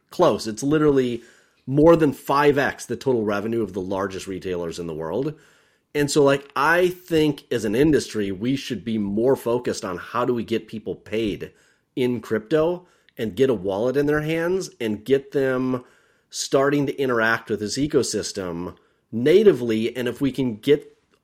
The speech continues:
uh, their paycheck or a portion of their paycheck coming in the form of crypto, even if it's stable coins, that's a massive, massive win. So,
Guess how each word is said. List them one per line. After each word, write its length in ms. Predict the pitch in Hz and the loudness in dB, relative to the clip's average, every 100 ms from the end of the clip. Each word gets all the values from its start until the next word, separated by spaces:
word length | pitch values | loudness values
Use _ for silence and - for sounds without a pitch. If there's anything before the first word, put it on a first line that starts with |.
| - | -10
uh, 80 | 127 | -6
their 160 | 135 127 | -2 -2
paycheck 400 | 143 151 175 151 | 0 0 0 0
or 80 | 113 | -2
a 40 | |
portion 520 | - - 135 147 160 | -2 -4 0 0 0
of 100 | 143 | -2
their 140 | 131 120 | 0 0
paycheck 560 | 120 123 - 190 - _ _ _ _ | -2 -2 -4 -4 -6 _ _ _ _
coming 300 | - 135 131 | -2 0 2
in 600 | 127 131 127 135 135 131 | 0 0 0 0 -2 -4
the 80 | - | -8
form 400 | 113 131 123 120 | -4 -2 0 0
of 160 | 107 104 | -2 -4
crypto, 340 | 123 - 156 | -4 0 0
even 220 | 151 147 165 | 0 -2 -2
if 80 | |
it's 160 | 135 - | -2 -6
stable 360 | - 104 131 139 | -4 -2 -2 -2
coins, 540 | 175 175 202 214 - _ _ _ _ _ - | -2 -2 -2 -4 -8 _ _ _ _ _ -4
that's 200 | 139 165 | -2 0
a 60 | |
massive, 580 | 135 113 117 117 - 107 | 0 0 -2 -2 -4 -6
massive 380 | 101 90 - 78 | -4 -6 -8 -10
win. 300 | 80 78 82 _ _ | -10 -12 -16 _ _
So, 480 | - 127 110 101 95 | -4 0 2 0 -4